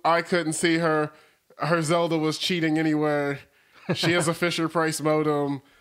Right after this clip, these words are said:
Speaker 1: a lag switch. I'm not hearing none of it. So whatever you heard, uh,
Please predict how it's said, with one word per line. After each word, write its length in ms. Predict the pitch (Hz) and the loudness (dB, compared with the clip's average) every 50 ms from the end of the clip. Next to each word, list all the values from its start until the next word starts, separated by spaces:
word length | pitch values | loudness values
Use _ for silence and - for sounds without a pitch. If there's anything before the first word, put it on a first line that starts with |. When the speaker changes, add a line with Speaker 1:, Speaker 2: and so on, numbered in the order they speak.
| _ _ _ _ _ _ _ _ _ - | _ _ _ _ _ _ _ _ _ -2
Speaker 1:
a 100 | 151 147 | -2 2
lag 320 | 151 156 151 147 147 139 | 2 2 2 0 -2 -4
switch. 360 | - - 151 151 147 143 147 - - | -4 -2 0 0 0 -2 -6 -6 -6
I'm 80 | 147 147 | -4 -2
not 180 | 147 139 135 | -2 -4 -4
hearing 240 | 143 143 131 131 127 | -4 -4 -6 -4 -6
none 120 | 127 123 123 | -6 -6 -8
of 100 | 120 117 | -10 -10
it. 160 | 120 117 - _ - | -12 -16 -16 _ -12
So 480 | - - 147 147 147 147 143 143 135 - _ _ _ _ _ _ - | -4 -2 0 0 2 0 0 -2 -4 -8 _ _ _ _ _ _ -6
whatever 300 | 127 139 165 180 180 196 | -2 0 0 0 0 0
you 180 | 202 202 202 | 0 0 0
heard, 640 | 196 196 190 175 165 160 156 156 151 143 143 151 - _ _ _ _ _ _ _ _ _ _ _ _ _ _ _ _ _ _ _ _ _ _ _ _ - | 2 2 2 2 2 0 0 0 -2 -4 -6 -12 -14 _ _ _ _ _ _ _ _ _ _ _ _ _ _ _ _ _ _ _ _ _ _ _ _ -6
uh, 560 | - 113 - 131 127 - 123 120 113 113 117 | -4 -2 0 0 0 0 -2 -4 -6 -8 -12